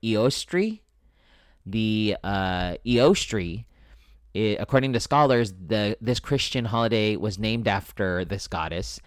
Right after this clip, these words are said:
um, because she's depicted as, depicted as a fertility goddess and a goddess of dawn and light. It's all about spring and fertility, apparently.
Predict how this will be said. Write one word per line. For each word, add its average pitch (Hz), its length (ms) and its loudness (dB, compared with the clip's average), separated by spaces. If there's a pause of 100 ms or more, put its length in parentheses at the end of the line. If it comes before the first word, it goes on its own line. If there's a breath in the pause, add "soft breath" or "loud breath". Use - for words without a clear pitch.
(360 soft breath)
um, 87 520 -4
because 107 320 -4
she's 123 320 -2
depicted - 600 -4
as, 101 180 -2
depicted 107 640 -2
as 98 140 -4
a 92 100 -2
fertility 110 580 -4
goddess 87 540 -6
and 90 140 -6
a 85 80 -6
goddess 87 420 -6
of 95 160 -12
dawn 80 260 -8
and 82 160 -8
light. - 320 -14
It's - 160 -12
all 254 160 2
about 302 320 0
spring 220 400 -6
and 95 300 -6 (800 soft breath)
fertility, 101 640 -6
apparently. 80 580 -14